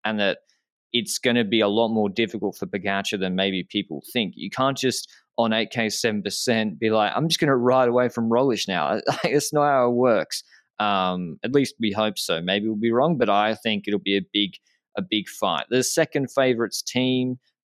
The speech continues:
both are second and third favourites, is Jumbo Visma. They bring Roglic, Benoot, Kruijswijk, Kuss, Laporte, Van Aert, Ho-, Van Hooijdonk, Jonas, Vingegaard. Now, Dennis was mooted to be in the team on the short list for a long time, but I think he got,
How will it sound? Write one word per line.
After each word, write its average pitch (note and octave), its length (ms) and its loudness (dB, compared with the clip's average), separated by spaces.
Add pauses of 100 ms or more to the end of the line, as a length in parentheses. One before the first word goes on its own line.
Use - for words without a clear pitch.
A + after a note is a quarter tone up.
(140)
both G#2+ 260 2
are F#2 60 0
second G#2+ 340 -4
and G2+ 140 -4
third A#2 200 2
favourites, G2+ 480 -2
is B2+ 200 2
Jumbo G#2+ 360 2
Visma. A2 440 0
They G#2+ 100 2
bring G#2 320 0
Roglic, C#3+ 360 0 (100)
Benoot, G2+ 380 0 (200)
Kruijswijk, A#2 680 0 (120)
Kuss, D3 400 2 (300)
Laporte, - 440 2
Van A2 160 0
Aert, G#2+ 240 0
Ho-, - 340 -6
Van G2+ 200 -2
Hooijdonk, B2 380 2 (160)
Jonas, G#2+ 500 0
Vingegaard. F#2 540 -4
Now, G2 360 -2 (320)
Dennis A#2+ 340 0
was A#2 240 2
mooted B2 400 0
to G#2 80 -10
be A2 140 2
in G#2 60 0
the G2 80 -4
team C3+ 340 -2
on A2+ 80 -2
the F#2+ 80 -4
short D#3+ 380 0
list E2+ 240 -4
for G2 160 0
a G2+ 80 2
long A#2 180 2
time, A2+ 340 -2
but G#2+ 100 -2
I F2+ 60 -2
think G#2+ 220 -8
he G#2 80 -6
got, G#2 200 -2